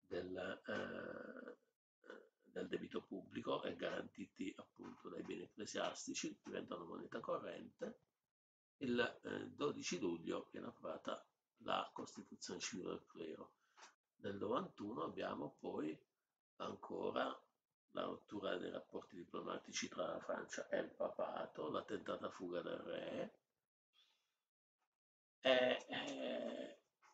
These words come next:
la slide successiva ci presenta invece alcuni punti della dichiarazione del ventisei agosto ottantanove, l'articolo uno, la libertà ed uguaglianza,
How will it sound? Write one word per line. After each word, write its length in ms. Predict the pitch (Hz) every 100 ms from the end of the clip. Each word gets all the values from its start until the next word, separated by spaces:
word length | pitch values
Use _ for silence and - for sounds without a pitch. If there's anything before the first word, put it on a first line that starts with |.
| - - 247 113
la 260 | 117 113 117
slide 260 | - 123
successiva 680 | - - - 160 - 101 101
ci 180 | - -
presenta 500 | - 120 95 85 -
invece 640 | 120 90 92 - 120 - -
alcuni 400 | 113 110 104 110
punti 540 | - 95 90 87 -
della 260 | - 95 92
dichiarazione 1000 | 110 - 95 104 - - 92 87 95 98
del 160 | -
ventisei 460 | - - - - 90
agosto 400 | - - - -
ottantanove, 840 | - 87 - - - - - - _ _ _ _ _ _ _ _
l'articolo 580 | 85 - - - 92 -
uno, 400 | - 87 - - _ _ _ _ _ _ _ _ -
la 100 | 92
libertà 600 | - - - - 101 98
ed 100 | -
uguaglianza, 1000 | 90 82 82 85 85 85 - 104 82